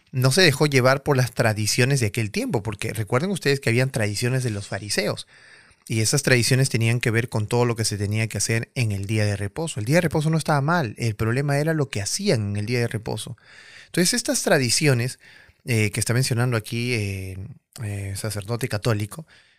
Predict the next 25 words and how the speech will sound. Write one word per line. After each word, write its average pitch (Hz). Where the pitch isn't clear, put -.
está 127
mencionando 151
que 131
también 143
son 175
palabra 135
de 104
Dios 156
y 127
que -
el 113
magisterio, 120
es 117
decir, 131
la 117
interpretación 110
de 180
las 135
personas, 123
también 131
son 170
palabra 143
de 113
Dios. 147
Miren, 135